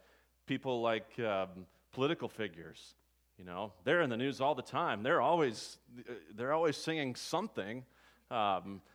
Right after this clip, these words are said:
good, bad, whatever that might be. We think about, um, the movie stars that we follow. I mean, these are the song, these are the people that get press,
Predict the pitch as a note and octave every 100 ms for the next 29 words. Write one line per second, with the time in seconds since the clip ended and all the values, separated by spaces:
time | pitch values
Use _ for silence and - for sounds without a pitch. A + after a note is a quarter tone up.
0 | _ _ - C#3+ F3 F3 A#2+ B2 C#3+ D#3
1 | D#3 A#2+ G2+ G#2 B2 D3+ F3 E3 A#2 A2
2 | A2 G2+ G2+ G#2+ G2 G2 G#2+ D3 C#3+ B2+
3 | C3 B2+ - - A#2+ G#2+ G2 F#2 _ -
4 | _ - A#2 D3+ E3+ C#3+ - A#2+ G#2 G#2
5 | A2 G2+ G2+ - G2+ G2 F2 D#2+ - _
6 | - G2 G2+ C3 D3 D3 B2+ - D3 D3
7 | C#3 D#3 A#2+ - D#3+ - C3+ A2+ A2+ F#2+
8 | C3+ C#3+ C#3+ - - D3 D3+ B2 - -
9 | -